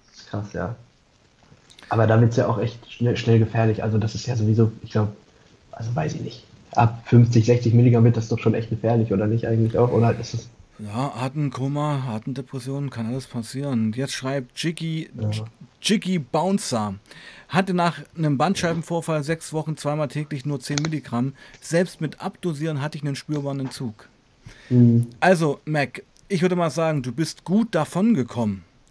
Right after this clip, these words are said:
Speaker 2: Ja?
Speaker 1: Ja.
Speaker 2: Und das solltest du eigentlich nehmen, um damit nicht wieder anzufangen.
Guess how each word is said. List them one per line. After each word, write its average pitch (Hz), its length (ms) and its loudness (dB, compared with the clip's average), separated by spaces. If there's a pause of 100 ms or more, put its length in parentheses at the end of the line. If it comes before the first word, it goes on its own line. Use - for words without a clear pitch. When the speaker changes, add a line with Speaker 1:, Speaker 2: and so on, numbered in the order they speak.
(120)
Speaker 2:
Ja? 139 260 2
Speaker 1:
Ja. 123 340 6 (220)
Speaker 2:
Und 160 480 0 (180)
das 170 240 -2
solltest 170 460 0
du 175 100 0
eigentlich 147 520 -2
nehmen, 160 520 -2
um 156 420 -4
damit 156 580 -2
nicht 156 260 -4
wieder 143 140 0
anzufangen. 101 460 -6